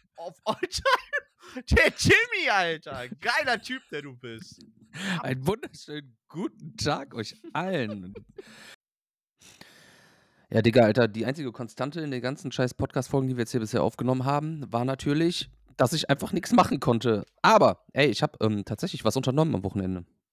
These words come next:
Speaker 1: Was hast du gemacht?
Speaker 2: Ich war am Freitag auf einem Konzert in Münster.
Speaker 1: Du bist mit deinem gebrochenen Fuß echt auf ein Konzert nach Münster gefahren?
Speaker 2: Ja, ich bin ja nicht selber gefahren, aber ja, ich war da.
Speaker 1: Könntest du noch mal den Zuhörern, die nicht alle Folgen gehört haben, noch mal ganz kurz erklären, warum du seit gefühlt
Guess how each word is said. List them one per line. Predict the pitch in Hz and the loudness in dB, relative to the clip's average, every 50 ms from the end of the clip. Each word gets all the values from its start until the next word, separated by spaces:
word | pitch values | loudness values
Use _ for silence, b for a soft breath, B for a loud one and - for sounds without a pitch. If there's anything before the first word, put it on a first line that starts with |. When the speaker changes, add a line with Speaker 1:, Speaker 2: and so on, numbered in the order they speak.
| _ _ _ _ _ _ _ _ _ _ - | _ _ _ _ _ _ _ _ _ _ -20
Speaker 1:
Was | 151 135 | -18 -16
hast | 208 208 - | -16 -16 -16
du | - | -14
gemacht? | 180 185 196 214 - _ _ _ _ _ _ _ - | -12 -12 -12 -12 -14 _ _ _ _ _ _ _ -4
Speaker 2:
Ich | - - | 0 4
war | 160 | 4
am | 156 135 | 4 2
Freitag | - - 156 156 160 - 156 156 151 - | 2 0 0 0 0 0 -2 -2 -2 -4
auf | - - | -6 -4
einem | - 131 | -4 -4
Konzert | - - 131 - - 151 147 127 - - - | -2 -2 -2 -2 0 -2 -2 -2 -4 -6 -4
in | - 117 | -2 0
Münster. | 127 135 139 - - 101 92 87 - - - - - - _ _ _ _ _ _ _ _ _ _ _ _ _ _ _ _ _ | 0 0 0 0 -2 -2 -2 -4 -8 -16 -20 -20 -20 -20 _ _ _ _ _ _ _ _ _ _ _ _ _ _ _ _ _
Speaker 1:
Du | - 127 | -8 -4
bist | 123 233 226 - | -2 -2 -2 -2
mit | 254 233 - | -4 -2 0
deinem | 214 202 180 | 0 0 -2
gebrochenen | 180 165 - - - - 247 226 | -4 -2 -4 -4 -4 -4 -6 -6
Fuß | 196 - - 247 262 302 - - - | -6 -6 -6 -6 -6 -6 -6 -8 -8
echt | - 214 - - - | -10 -10 -8 -8 -10
auf | 190 175 | -10 -8
ein | 190 170 | -8 -8
Konzert | 180 170 - - 196 202 - - | -8 -8 -6 -4 -4 -4 -4 -6
nach | 185 156 - | -10 -8 -6
Münster | 175 180 - - - 139 | -6 -6 -6 -6 -8 -8
gefahren? | 139 127 - 139 139 180 240 - _ _ _ _ _ - - _ _ - | -8 -8 -8 -8 -8 -8 -10 -14 _ _ _ _ _ -20 -20 _ _ 0
Speaker 2:
Ja, | 107 120 131 | 4 6 6
ich | 135 131 | 6 6
bin | - 147 143 | 6 6 8
ja | 131 | 8
nicht | 123 120 104 | 6 6 6
selber | 131 127 120 107 | 6 6 6 6
gefahren, | 98 92 - 101 98 98 92 | 2 2 2 2 0 2 2
aber | 95 101 | 0 0
ja, | 98 104 113 113 | 2 2 2 0
ich | 104 - - | 0 0 -2
war | 104 98 | -4 -2
da. | 104 104 | 0 0
Speaker 1:
Könntest | 214 - 285 226 - | 0 0 -2 -6 -6
du | 247 | -4
noch | 240 233 | -2 -2
mal | 233 233 | -2 -2
den | 214 220 202 | -4 -4 -6
Zuhörern, | - - 262 262 240 226 214 196 196 190 | -6 -6 -4 -2 0 0 0 -2 -2 -4
die | 175 185 | -6 -6
nicht | 180 202 196 - - - | -8 -8 -8 -6 -4 -2
alle | 220 226 | -2 -2
Folgen | 214 - - 196 180 170 165 156 | -4 -6 -4 -4 -4 -4 -6 -8
gehört | 156 147 143 143 - | -6 -6 -6 -6 -8
haben, | 165 165 156 156 151 - | -8 -8 -8 -8 -10 -8
noch | - 160 156 | -6 -6 -4
mal | 170 165 | -4 -4
ganz | 156 165 175 - | -6 -6 -8 -8
kurz | - - 180 - | -8 -10 -10 -8
erklären, | 175 143 - - 180 165 165 156 | -10 -10 -8 -6 -6 -6 -6 -6
warum | 156 156 175 175 | -8 -10 -10 -10
du | 160 151 | -10 -6
seit | 139 151 147 143 - - - 156 | -4 -4 -4 -4 -4 -8 -16 -16
gefühlt | 139 135 - - 185 175 - - - | -16 -14 -8 -6 -6 -6 -8 -10 -16